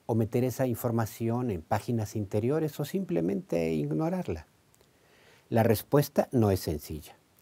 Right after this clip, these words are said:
pero hoy más que nunca se requiere lucidez para tener una respuesta acertada. Digamos, por ejemplo, que un sicario de ocasión, no un profesional, recibe cinco mil pesos por matar a líderes del comercio ambulante en Cuernavaca.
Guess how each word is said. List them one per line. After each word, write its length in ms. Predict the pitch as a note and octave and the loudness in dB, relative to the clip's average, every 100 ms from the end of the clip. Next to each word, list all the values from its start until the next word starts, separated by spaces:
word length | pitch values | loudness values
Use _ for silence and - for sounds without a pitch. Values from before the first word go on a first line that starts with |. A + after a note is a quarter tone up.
| _ _ _ _ _ _ | _ _ _ _ _ _
pero 220 | G#2+ G2 | 0 4
hoy 140 | G2+ A2 | 4 4
más 240 | A2 G#2 | 2 0
que 120 | - | -2
nunca 320 | F#2 A2 A#2+ A#2 | -2 0 -2 -2
se 140 | A2 | -2
requiere 340 | F#2+ - G#2 | -4 0 0
lucidez 520 | G#2 F#2+ G2 F#2+ F#2+ - | 0 -2 -2 -2 -2 -4
para 240 | F#2+ F#2 | -4 -4
tener 360 | - F#2+ G2+ - _ _ | -2 -2 -4 -6 _ _
una 340 | B2 A#2+ A#2 | 2 4 4
respuesta 680 | A2 A2+ - - E2+ - E2+ | 2 -2 -4 -2 -4 -2 -8
acertada. 640 | - - - D#2 D2+ - _ _ _ _ _ _ - _ _ - - _ | -6 -10 -8 -8 -8 -14 _ _ _ _ _ _ -20 _ _ -20 -20 _
Digamos, 300 | F#3+ F#3+ G3 | 6 8 8
por 140 | - F#3 | 8 4
ejemplo, 460 | E3+ D#3 C#3+ F3+ | 6 2 2 -2
que 100 | - | 0
un 60 | B2+ | -2
sicario 520 | A#2+ A2 G2+ G2+ G2 | 0 0 2 2 2
de 120 | F2+ | 0
ocasión, 640 | B2 - E2 D#2 D#2 F2 G#2+ G2+ | -2 -4 -8 -8 -8 -6 -8 -4
no 180 | A2+ A2 | 2 4
un 160 | A2 | 4
profesional, 760 | A2 F2 E2+ - E2 E2+ F#2 G#2+ _ - - _ | 2 -2 -4 -4 -8 -6 -6 -8 _ -20 -20 _
recibe 340 | D#3+ D3+ F#3 F3+ | -4 2 4 4
cinco 320 | E3+ D#3 C#3+ | 2 2 2
mil 180 | D#3+ D3+ | 2 2
pesos 360 | C3+ A#2+ C3+ | 2 2 -2
por 160 | - A2+ | -4 -2
matar 360 | G2+ - G#2+ - | -2 0 -2 0
a 140 | G#2+ | 0
líderes 420 | G2 A2+ A#2+ A2+ | 2 2 2 2
del 160 | G#2 F#2 | 0 -2
comercio 540 | - F2+ F#2+ G2 G#2 | -2 0 0 0 -2
ambulante 560 | G2 F#2 E2 E2 D#2+ F2 | 0 0 -2 -2 -4 -6
en 80 | D#2+ | -2
Cuernavaca. 640 | E2+ D#2+ D2+ D#2 - - | -2 -2 -6 -8 -12 -18